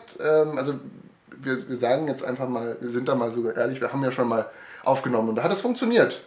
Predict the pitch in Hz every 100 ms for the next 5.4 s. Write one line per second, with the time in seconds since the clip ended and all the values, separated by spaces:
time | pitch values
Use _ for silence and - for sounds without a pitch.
0 | - 131 135 127 - 131 127 127 127 127
1 | 160 180 180 180 156 180 170 160 - 175
2 | 185 - - 170 165 160 - _ _ -
3 | - - - 135 135 135 131 - - -
4 | - 131 170 - - 110 - - 120 120
5 | - 127 117